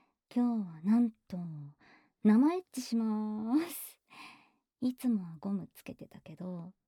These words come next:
今日は生でやるよ。本気の生エッチ、見てってね。あ、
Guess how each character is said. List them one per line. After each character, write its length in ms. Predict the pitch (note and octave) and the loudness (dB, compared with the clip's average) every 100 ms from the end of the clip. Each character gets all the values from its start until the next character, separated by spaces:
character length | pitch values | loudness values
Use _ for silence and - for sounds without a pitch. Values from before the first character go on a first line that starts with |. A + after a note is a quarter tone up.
| _ _ _ - | _ _ _ -10
今 140 | - G#3 | -2 -2
日 20 | E3+ | -2
は 120 | D3 | -8
生 240 | F#3 G3+ F3 | -6 -6 -6
で 100 | D3+ | -14
や 100 | D#3 | -18
る 80 | F3 | -10
よ。 60 | G#3+ B3 B3 C4 D4 _ _ _ _ _ _ _ _ _ _ _ _ - | -6 -4 -4 -6 -12 _ _ _ _ _ _ _ _ _ _ _ _ -12
本 320 | F3+ F#3 F#3 - | -8 -6 -8 -12
気 140 | F#3+ | -12
の 180 | F3 E3+ | -12 -12
生 400 | E3+ E3+ F3+ F3+ | -12 -12 -12 -12
エ 60 | |
ッ 60 | F3+ _ _ _ | -14 _ _ _
チ、 160 | - _ _ _ _ _ _ _ - | -20 _ _ _ _ _ _ _ -4
見 100 | A3 | -2
て 140 | A3 F#3+ | -2 -10
っ 60 | _ | _
て 100 | - | -18
ね。 680 | F3 A3 A#3+ A#3 A#3 A#3 B3 _ _ _ _ _ _ _ _ | -10 -8 -6 -8 -14 -20 -20 _ _ _ _ _ _ _ _
あ、 80 | - | -14